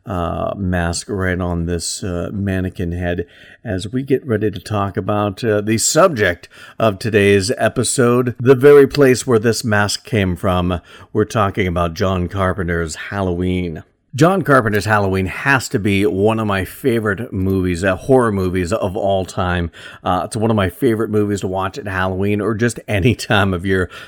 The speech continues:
that I want a good scare. And it's, it's set in motion a franchise that had some highs and lows, and sometimes it feels like the lows are more than the highs,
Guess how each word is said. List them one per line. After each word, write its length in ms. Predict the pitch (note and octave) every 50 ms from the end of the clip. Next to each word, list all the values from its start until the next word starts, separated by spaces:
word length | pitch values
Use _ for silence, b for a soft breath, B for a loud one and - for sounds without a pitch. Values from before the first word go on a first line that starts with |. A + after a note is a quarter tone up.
| B B
that 180 | B2+ A2+ G#2
I 40 | G2+
want 260 | F#2 F2+ F#2 G#2 G#2
a 60 | G#2 F#2
good 280 | E2+ G#2+ F#2 F#2 F2
scare. 560 | - - - - A2+ G#2 G2 G2 G2 G2 -
And 140 | F2 G2 G2
it's, 420 | G2 G2 F#2+ - - - - - - B B B B B B -
it's 220 | C3+ - - -
set 200 | - F3+ F3+ -
in 120 | E3 C#3 B2
motion 440 | B2 B2 C#3 C#3+ - - A#2+ G2+ - -
a 80 | G#2
franchise 880 | - - - C3 A#2 A#2+ B2+ C3 - - B2+ G#2 G#2 G2+ F#2+ F#2 F#2 G2
that 240 | B2 G2+ G2+ F#2+ G2+
had 400 | A2+ B2 B2+ C3 C3+ C3 A#2 -
some 320 | - - C3 A2+ G#2+ G#2
highs 760 | G2 - - - C3 B2+ B2+ C3 C#3 C#3 C#3 C3+ C3+ A#2+ D3
and 380 | D3+ - A#2+ A2 A2 G#2+ A2
lows, 480 | A#2+ A#2+ B2 B2 B2 B2 B2+ C3 A2+ C#3
and 240 | A#2+ A2+ A2 G#2+ G2+
sometimes 600 | - F3 G#3+ G#3 - - - F3 D3 C3+ C3 A#2+
it 120 | - -
feels 360 | - C3+ B2 C#3 B2+ A#2+ A2
like 220 | A#2 A#2+ A2 G2+ -
the 80 | B2
lows 480 | G#2+ G#2 G#2 G#2 A#2+ A2+ A2 G#2+ F#2 - B B B B B B
are 160 | A2 A2 G#2+
more 320 | G#2 G#2 G#2+ A2+ A#2+ A#2+ A2
than 140 | A#2 A2
the 100 | G2+ F#2
highs, 440 | F#2 G2+ G#2 G#2 G2+ G2+ G2 F#2+ -